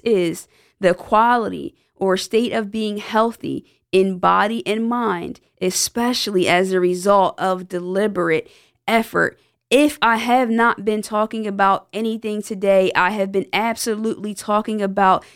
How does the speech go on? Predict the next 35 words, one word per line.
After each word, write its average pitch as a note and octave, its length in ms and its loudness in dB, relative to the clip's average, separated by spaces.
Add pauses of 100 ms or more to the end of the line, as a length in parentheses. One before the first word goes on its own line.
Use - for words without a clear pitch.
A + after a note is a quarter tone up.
(140)
deliberate G3+ 840 0 (320)
effort. G#3 480 0
How A3 440 2
important G#3+ 680 -2
is G#3 300 0
it F#3 240 0 (260)
for - 240 -2
us G#3 280 0
to F#3+ 120 -2
stay G3+ 380 0
focused A3 600 0
on F3+ 180 0
that, F3 260 -2 (220)
for - 240 -2
us G3 220 2
to G3+ 160 -4
remember G3+ 920 0 (220)
what F#3 560 0 (220)
that F#3 480 2 (260)
is F3+ 540 2 (200)
like? E3+ 540 0 (340)
I - 60 2
wanna A#3 220 4
get A3 100 2
into A3 200 -2
our G#3 100 4
Unloving G3 340 0
Memory G3 380 0
segment. G3+ 420 0
It's - 160 -2
a G3 60 -6
part F#3+ 200 2
of F#3 100 0
our F3+ 120 2
show F#3 460 2